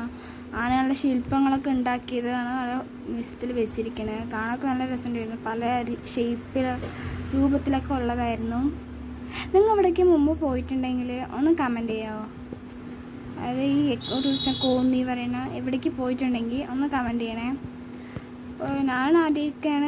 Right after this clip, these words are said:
ഇങ്ങനെയൊക്കെ പോണത്, ആനക്കോട്ട എന്നൊക്കെ പറയാൻ കേട്ടിട്ടുണ്ട്. എന്നിട്ട് ഞാൻ പോണതൊക്കെ ആദ്യമായിട്ടാണ്. ചട്ടം പഠിപ്പിക്കുന്നത് കാണാൻ പറ്റിയില്ല, പക്ഷേ ഇതൊക്കെ കാണാൻ പറ്റി.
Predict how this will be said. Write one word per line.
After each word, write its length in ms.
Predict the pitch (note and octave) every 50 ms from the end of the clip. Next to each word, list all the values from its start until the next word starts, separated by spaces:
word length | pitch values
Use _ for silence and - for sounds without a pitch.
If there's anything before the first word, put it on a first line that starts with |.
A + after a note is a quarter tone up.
| D4+
ഇങ്ങനെയൊക്കെ 340 | C#4+ C#4 C4+ C4+ C4+ C4 C#4+ B3+ B3
പോണത്, 420 | B3+ B3 A#3+ A#3+ A#3+ A#3 A#3+ A#3+ A#3 A#3 A#3
ആനക്കോട്ട 480 | A#3+ A#3+ A#3+ B3 B3 - C4 B3+ B3+ B3 C4+
എന്നൊക്കെ 220 | C4 C4 C4 C#4 C#4 C4+ B3
പറയാൻ 200 | A#3+ A#3+ A#3+ B3
കേട്ടിട്ടുണ്ട്. 360 | B3 A#3+ A3+ A#3 A#3 A#3 A#3+ D4 - - - - - - - - -
എന്നിട്ട് 160 | B3 A#3+ B3 B3 B3
ഞാൻ 80 | B3 B3
പോണതൊക്കെ 520 | - B3 A#3+ B3 C4 C#4+ D4+ D#4 D4+ - D4 C4
ആദ്യമായിട്ടാണ്. 500 | B3+ A#3+ B3 B3 B3 - B3 A#3 A3+ A#3 B3 C#4+ E4 - - - - - -
ചട്ടം 300 | C4 B3 A#3+ B3 D#4+ F4 F#4
പഠിപ്പിക്കുന്നത് 460 | F#4 E4+ F4 F4 F4 F4+ F4+ F#4 F4 E4
കാണാൻ 200 | C#4+ C#4 C4+ C4+ C4
പറ്റിയില്ല, 280 | B3+ B3+ A#3+ A#3 C4 C4+ C4
പക്ഷേ 180 | C4 - - C4+
ഇതൊക്കെ 220 | B3 B3+ B3+ B3+ D4+ C#4+
കാണാൻ 220 | C4 A#3 A3+ A3+ A3 A3
പറ്റി. 180 | - - A#3